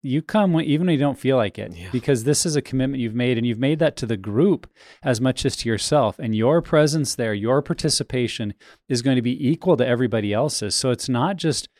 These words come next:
Speaker 1: "Hey, if you feel like it, share." It's, it's, "No, we're, we're all walking through this together." Now, I would say on the betrayal side, there's more flexibility of when you're not ready to share, there's no pressure. You know, we're not, you know, forcing that, but particularly in an accountability side for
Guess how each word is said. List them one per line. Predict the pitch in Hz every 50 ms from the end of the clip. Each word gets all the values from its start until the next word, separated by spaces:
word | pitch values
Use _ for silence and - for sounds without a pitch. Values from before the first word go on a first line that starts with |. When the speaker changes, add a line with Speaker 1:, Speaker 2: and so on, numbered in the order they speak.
| _ _ _ _ -
Speaker 1:
"Hey, | 156 147 147
if | 143 131 -
you | 135 120
feel | - - - 147 160
like | 151 127 117 - 120
it, | 120 -
share." | - - 143 147 156 143 120
It's, | 110 107 - - - - _ _ -
it's, | - - 147 - - -
"No, | 147 143 208 190
we're, | 127 123 131 139 135
we're | 135 131 131
all | 127 135 147 131
walking | 123 120 127 123 - - 123 -
through | - - 123
this | 117 - -
together." | - 113 110 143 135 107 92 107
Now, | 107 120 113 110 107 - - - - _ - _ _
I | - 127
would | 127 147 139
say | - - 147
on | 131 123
the | 117
betrayal | 101 107 - - 135 139 135 127
side, | - - 139 127 123 110 107
there's | 120 110 107 -
more | 120 120 127 120
flexibility | - - 127 - - - 117 107 120 117 120 117 117 110
of | 107 90 85 _
when | - 117 110
you're | 110 107
not | 110 113 143 139
ready | 123 131 123 127 131
to | 120 120
share, | - - - 131 120 117 120 117 117
there's | 107 107 101 92
no | 110 120 127
pressure. | - - 135 131 117 - - - 120
You | 117 113 107
know, | 107 107
we're | 104
not, | 104 117 117 123 131 - _ _ _ - - - _ -
you | - 127
know, | 113 110 107 113
forcing | - - - - 131 123 113 - - 127 120
that, | 117 113 113
but | 104 117 110
particularly | - 110 - - 208 208 208 - 214 175 135 127 120 131 135
in | 127 127 123 117
an | 107 110
accountability | - - - 127 120 117 113 101 117 113 113 110 113 110 104 117 - -
side | - - 127 113 113 110 107
for | - - 107 107 104 113